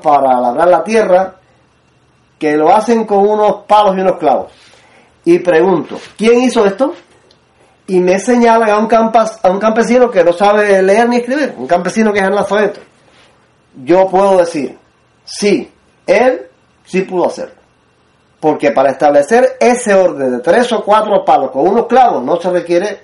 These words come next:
de una gran capacidad. Pero si veo una computadora y pregunto, "¿Quién la hizo?", y me señalan al mismo campesino, ahí sí digo, "No, no, no, no,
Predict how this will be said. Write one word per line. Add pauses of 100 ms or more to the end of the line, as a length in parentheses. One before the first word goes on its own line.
(120)
de
una
gran
capacidad. (800)
Pero
si
veo
una
computadora (120)
y
pregunto,
"¿Quién
la
hizo?", (1120)
y
me
señalan
al
mismo
campesino, (920)
ahí
sí
digo,
"No,
no,
no,
no,